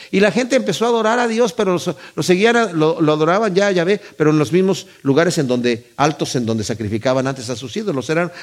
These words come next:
o sea, era una adoración religiosa, entre comillas, no de corazón, ¿verdad? Pero de cualquier manera,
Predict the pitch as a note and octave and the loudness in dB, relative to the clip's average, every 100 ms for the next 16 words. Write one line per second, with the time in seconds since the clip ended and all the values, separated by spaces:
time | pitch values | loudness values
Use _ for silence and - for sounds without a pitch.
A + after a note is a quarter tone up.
0 | - C#3 F#3 F#3 G#3+ G3+ F#3 - D3 D3 | -6 -2 2 2 2 2 0 0 0 0
1 | C#3+ F#3 F#3+ - - _ _ _ D3 C#3+ | 0 0 -2 -4 -18 _ _ _ -2 2
2 | C#3+ B2+ - G#3 - C#3+ A2+ A2 G#2 G2 | 2 0 0 -2 0 -4 -2 -4 -6 -8
3 | G#2+ G2 G#2+ C3 D3 C#3+ - A2 A2 F#3+ | -8 -8 -4 0 0 0 -2 -6 -6 -8
4 | F#3+ - _ _ - F#2+ B2+ - _ _ | -10 -12 _ _ -18 -14 -14 -14 _ _
5 | _ _ C#3+ C#3 C#3 - F#3 F3+ F3+ G#3 | _ _ 0 2 2 0 0 0 0 -2
6 | A2+ | -8